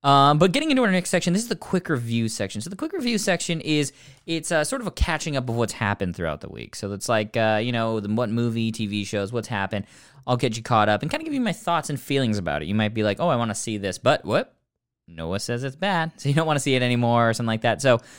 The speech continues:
I'm trying to sift through the quality in the, in the, in the non-quali-, quality, the qua-, the quantity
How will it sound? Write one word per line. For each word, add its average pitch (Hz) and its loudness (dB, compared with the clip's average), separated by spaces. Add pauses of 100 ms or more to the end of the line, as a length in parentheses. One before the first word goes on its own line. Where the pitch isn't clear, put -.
(140)
I'm 113 2
trying 180 6
to 135 4
sift - 0
through 208 4
the 180 2
quality 160 4 (540)
in 120 -2
the, 120 6
in 120 6
the, 117 4 (160)
in 120 2
the 117 2
non-quali-, 143 4 (100)
quality, 123 0 (1160)
the 123 -6
qua-, 156 0
the 117 -8
quantity 135 0